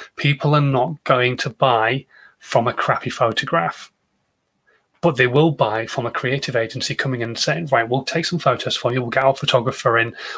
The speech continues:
we'll get some models in, we'll make some of the stuff look really cool. What's your budget?" And then they'll work to your budget. So set a budget in mind, get a marketing budget in mind, just, and then just speak to some agencies, get three or four in,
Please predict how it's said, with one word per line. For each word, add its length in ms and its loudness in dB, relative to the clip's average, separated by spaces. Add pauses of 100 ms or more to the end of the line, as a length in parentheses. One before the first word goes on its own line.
(100)
we'll 100 -10
get 120 -4
some 160 2
models 380 2
in, 120 0
we'll 120 0
make 260 -2
some 160 0
of 60 -2
the 60 -2
stuff 280 -6
look 180 -8
really 200 0
cool. 400 -4 (240)
What's 400 0
your 80 0
budget?" 500 2 (320)
And 100 2
then 120 0
they'll 160 2
work 280 -2
to 120 -8
your 100 -4
budget. 440 -6 (880)
So 140 2
set 300 0
a 40 -8
budget 320 2
in 80 0
mind, 400 2
get 140 0
a 40 0
marketing 440 2
budget 280 -2
in 60 -4
mind, 380 0 (320)
just, 300 -2
and 160 0
then 120 0
just 220 -6 (160)
speak 320 0
to 80 -4
some 160 0
agencies, 640 0 (120)
get 180 -2
three 240 2
or 60 4
four 420 4
in, 180 -4